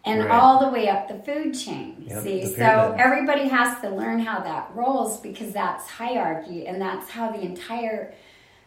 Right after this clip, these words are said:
Speaker 1: freaking planet works, including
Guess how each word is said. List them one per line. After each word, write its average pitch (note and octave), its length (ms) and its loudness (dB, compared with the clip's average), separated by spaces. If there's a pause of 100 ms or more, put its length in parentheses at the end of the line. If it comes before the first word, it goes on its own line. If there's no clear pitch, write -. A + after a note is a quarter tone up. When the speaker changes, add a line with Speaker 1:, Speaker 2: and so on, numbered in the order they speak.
(120)
Speaker 1:
freaking A#3+ 420 -4
planet C4 460 -4 (140)
works, F3+ 520 -2
including A#3 920 -2